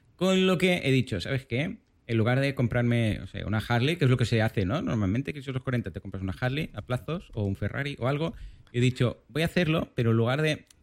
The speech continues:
hacer esto y sentirme mal todo el resto de mi vida, voy a gastármelo en algo que yo pueda, de alguna forma, excusarme como que es necesario. Entonces he pensado, ya lo tengo, cosas para el trabajo, y así de paso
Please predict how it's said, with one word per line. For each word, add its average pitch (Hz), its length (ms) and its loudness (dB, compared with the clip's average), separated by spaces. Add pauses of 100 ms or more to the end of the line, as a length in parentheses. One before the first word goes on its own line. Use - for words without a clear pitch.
(160)
hacer 135 240 -2
esto 131 140 0
y - 20 2
sentirme 120 400 2
mal 120 240 2
todo 113 120 -2
el 110 140 0
resto 110 220 -6
de 110 80 2
mi 117 100 2
vida, 127 320 0 (260)
voy 117 140 2
a 131 220 2
gastármelo 123 640 2
en 113 120 2
algo 123 400 0
que 104 140 -2
yo 127 220 2
pueda, 127 460 2 (300)
de 104 80 -2
alguna 135 260 4
forma, 139 480 2
excusarme 131 680 -2
como 110 240 0
que 110 80 -2
es 98 100 -4
necesario. 101 460 -4
Entonces 117 320 0
he 131 80 2
pensado, 110 340 0
ya 104 140 0
lo 95 100 2
tengo, 87 220 -4
cosas 104 180 -8
para 104 100 -4
el 90 40 -4
trabajo, 87 420 -4 (160)
y 110 80 -4
así 101 160 -2
de 110 140 6
paso 156 440 0